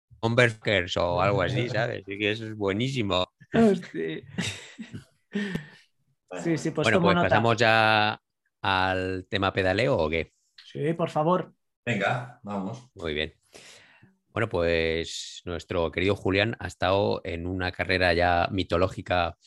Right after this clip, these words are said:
Speaker 1: en la costa mediterránea española, que es, bueno, eh, aparte de que está a tope el calendario ahora mismo de, de primavera, o bueno, de invierno,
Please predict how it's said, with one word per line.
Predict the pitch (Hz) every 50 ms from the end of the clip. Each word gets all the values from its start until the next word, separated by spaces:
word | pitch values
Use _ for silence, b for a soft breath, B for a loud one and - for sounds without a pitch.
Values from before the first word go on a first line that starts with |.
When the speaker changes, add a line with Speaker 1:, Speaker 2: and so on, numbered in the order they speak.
| B B B B B B B B _ _
Speaker 1:
en | - 101 95 92 90 87 85 85 85 85 85 82 82
la | 85 85
costa | - 98 92 - 87
mediterránea | 85 85 82 82 - 90 87 95 95 92 92 92 92 90 90 -
española, | - 90 90 - - 95 92 95 101 104 110 117 135 139 - _ _ _ _ _
que | - - 85 80 80 82 82 85
es, | 85 - - - b b b b b b b b _ _
bueno, | - 78 - - - - - -
eh, | 80 78 76 76 76 73
aparte | 69 - - - 101 101 - 117 113
de | 110 110 104
que | - 101
está | - - - 104 104 101 101 101 101 95
a | 95 -
tope | - 107 - - 98
el | 92 -
calendario | - 95 95 92 92 90 101 101 101 98 95 92 92 95 - - - -
ahora | - 101 98 95 92
mismo | 95 92 87 92 90 90 90
de, | 90 90 90 87 87 87 82 b b b b b b _
de | - 90 95 -
primavera, | - 87 90 90 85 87 101 98 92 80 76
o | 80
bueno, | 80 92 87 78
de | 76 78
invierno, | 78 80 80 90 95 87 87 78 - -